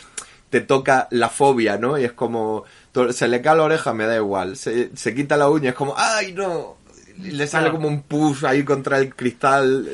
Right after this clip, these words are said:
Speaker 1: Es como, ¡no!
Speaker 2: Sí. Ah, sí, lo de la uña es, es tremendo. Hay, está la parte de la uña y está la parte de, de,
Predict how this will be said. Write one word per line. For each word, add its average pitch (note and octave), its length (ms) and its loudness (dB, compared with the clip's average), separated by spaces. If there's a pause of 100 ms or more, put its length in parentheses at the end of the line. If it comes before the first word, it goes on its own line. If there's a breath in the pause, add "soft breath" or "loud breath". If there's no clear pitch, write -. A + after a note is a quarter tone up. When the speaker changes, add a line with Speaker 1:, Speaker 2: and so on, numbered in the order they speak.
(120)
Speaker 1:
Es C3+ 80 -8
como, D3+ 240 -6
¡no! F3+ 320 2
Speaker 2:
Sí. C3+ 540 -4 (520)
Ah, C#3+ 180 -4
sí, D#3 360 -4
lo D#3+ 200 2
de D#3 80 2
la D3+ 200 4
uña E3+ 840 0
es, C#3 300 -8
es D3 360 -6
tremendo. C3 560 -10
Hay, E3+ 800 0
está D#3+ 240 -2
la E3+ 140 0
parte E3+ 280 0
de D#3+ 80 0
la D3 180 0
uña F#3 480 -4
y D3 120 -8
está D3 260 -4
la D3 140 -2
parte D3 300 -4
de, C3 500 -6 (300)
de, B2 920 -10